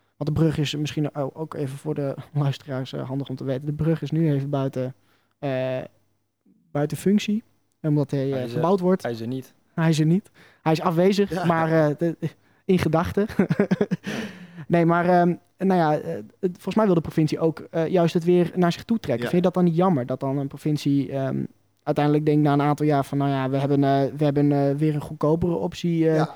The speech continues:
Speaker 3: dat is het. Dit, daar gaat het om.
Speaker 1: Ja.
Speaker 3: Het is een goedkopere optie. En,
Speaker 1: Ja.
Speaker 3: en, nou ja, laten we wel wezen, dat is natuurlijk ook zo.
Speaker 1: Ja.
Speaker 3: Hè, je haalt er gewoon iemand af en er zit gewoon iemand of twee, drie zit op, op een centraal punt en die bedienen hier in een hele regio alle bruggen.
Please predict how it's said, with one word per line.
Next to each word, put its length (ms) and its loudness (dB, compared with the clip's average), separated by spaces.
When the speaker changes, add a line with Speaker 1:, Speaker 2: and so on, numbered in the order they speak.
Speaker 3:
dat 180 -8
is 120 -8
het. 220 -16
Dit, 140 -6
daar 140 -4
gaat 220 -6
het 120 -10
om. 220 -10
Speaker 1:
Ja. 80 0
Speaker 3:
Het 80 4
is 60 0
een 120 -4
goedkopere 400 -8
optie. 380 -10
En, 160 -8
Speaker 1:
Ja. 180 2
Speaker 3:
en, 320 -14
nou 120 -20
ja, 100 -20
laten 160 -14
we 60 -12
wel 160 -8
wezen, 260 -14
dat 200 -16
is 120 -14
natuurlijk 360 -10
ook 120 -10
zo. 320 -8
Speaker 1:
Ja. 240 0
Speaker 3:
Hè, 220 -12
je 140 -4
haalt 260 -8
er 40 -16
gewoon 200 -12
iemand 220 -10
af 220 -6
en 80 -10
er 80 -14
zit 180 -12
gewoon 240 -14
iemand 380 -14
of 120 -20
twee, 280 -12
drie 260 -14
zit 220 -12
op, 180 -10
op 120 -20
een 80 -20
centraal 380 -14
punt 400 -8
en 80 -16
die 100 -10
bedienen 320 -8
hier 180 -6
in 160 -6
een 60 -8
hele 220 -4
regio 540 -8
alle 160 -8
bruggen. 340 -10